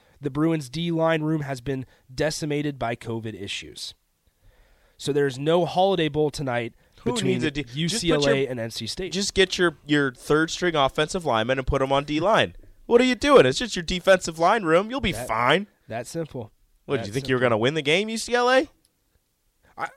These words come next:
Speaker 1: there's a chance. U C L A is not horrible.
Speaker 2: Look, man, just, just put it all on Dorian Thompson-Robinson if he's playing in this game,
Speaker 1: Mm-hmm.
Speaker 2: uh, and, and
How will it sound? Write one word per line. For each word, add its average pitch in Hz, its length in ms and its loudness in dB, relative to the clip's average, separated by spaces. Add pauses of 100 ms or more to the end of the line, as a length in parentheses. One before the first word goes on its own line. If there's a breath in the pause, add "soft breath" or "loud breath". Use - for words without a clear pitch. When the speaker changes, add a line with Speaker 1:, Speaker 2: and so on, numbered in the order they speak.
Speaker 1:
there's 254 220 0
a 494 80 -2
chance. 381 380 -4
U 285 80 0
C 320 140 -2
L 277 100 -2
A 294 60 -2
is 269 100 -4
not 277 160 0
horrible. 214 440 0
Speaker 2:
Look, 254 200 -8
man, 127 260 0
just, 139 380 -2
just 117 240 -4
put 147 160 2
it 147 80 0
all 147 180 8
on 143 140 4
Dorian 123 340 2
Thompson-Robinson 123 760 -2
if 107 180 -2
he's 110 140 -6
playing 101 260 -2
in 92 80 -8
this 90 180 -8
game, 87 240 -10 (140)
Speaker 1:
Mm-hmm. 87 220 -18 (180)
Speaker 2:
uh, 104 560 4
and, 107 640 -2
and 101 460 -4